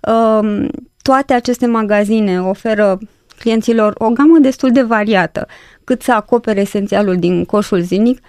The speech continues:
Discutăm de aproximativ zece mii de produse în fiecare dintre aceste, uh, unități și despre o experiență de cumpărături care este în continuare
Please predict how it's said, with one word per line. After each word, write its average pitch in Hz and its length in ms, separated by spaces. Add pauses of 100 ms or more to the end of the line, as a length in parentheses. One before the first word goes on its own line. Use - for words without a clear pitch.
(220)
Discutăm 233 500
de 214 300
aproximativ 220 720
zece 202 260
mii 202 140
de 196 120
produse 185 440
în 196 60
fiecare 180 340
dintre 180 300
aceste, 190 460 (400)
uh, 170 220
unități 202 720 (140)
și - 140
despre 254 260
o - 20
experiență 262 420
de 247 160
cumpărături 226 800 (360)
care 254 240
este 262 260
în 277 80
continuare 226 840